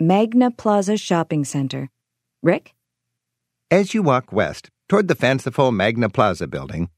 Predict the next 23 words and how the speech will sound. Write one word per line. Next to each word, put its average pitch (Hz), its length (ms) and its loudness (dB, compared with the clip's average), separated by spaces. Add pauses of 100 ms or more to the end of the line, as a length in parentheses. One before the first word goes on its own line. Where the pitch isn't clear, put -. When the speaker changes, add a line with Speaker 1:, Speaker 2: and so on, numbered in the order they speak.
(180)
Speaker 2:
you 127 160 4
leave 110 300 2
the 76 100 -6
fast 98 320 -2
food 98 300 -2
chains, 95 500 0
the 127 80 2
mimes, 131 460 0
and 117 120 0
the 120 60 2
tourists - 720 -2 (100)
behind. - 600 -4 (760)
We're 143 200 4
heading 113 340 2
to 104 80 -2
the 92 100 -2
place 92 400 -2
where 87 160 2
real 127 320 2
Amsterdammers 110 800 -4
live, - 320 -12 (340)
the 80 160 -4
Jordaan. 101 640 -2